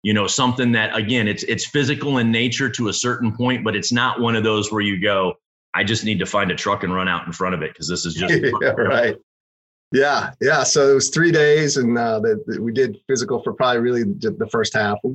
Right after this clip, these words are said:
Speaker 2: did a, a small little workout every day just 'cause it's important to take care of your body. But the first, first day inside of the physical to, to really teach and talk about leadership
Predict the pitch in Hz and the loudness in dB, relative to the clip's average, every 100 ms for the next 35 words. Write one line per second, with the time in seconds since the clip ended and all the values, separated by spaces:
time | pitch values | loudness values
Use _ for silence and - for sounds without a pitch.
0 | 156 196 147 - - 127 110 - 127 127 | 0 2 2 0 -2 0 0 0 0 2
1 | 117 113 113 107 110 104 101 101 101 92 | 4 4 4 2 0 2 0 0 0 0
2 | 95 110 101 - 101 101 95 98 - - | -2 0 -2 -2 -4 -2 -2 -4 -6 -4
3 | 95 98 92 90 95 98 87 - - 107 | -2 -2 -4 -2 -2 -2 -4 -10 -2 0
4 | 101 - _ _ _ _ _ _ - 107 | 0 -2 _ _ _ _ _ _ 0 0
5 | - 104 98 98 98 92 85 - 90 90 | 2 4 4 2 0 0 0 0 0 2
6 | 98 90 78 85 82 82 - 90 95 90 | 2 0 0 0 0 -4 -4 -2 0 -2
7 | 90 _ - 110 101 - 80 92 92 87 | -8 _ -4 0 0 -2 -2 -2 -2 -4
8 | 85 87 92 90 85 80 | -4 -2 -2 -2 -2 -2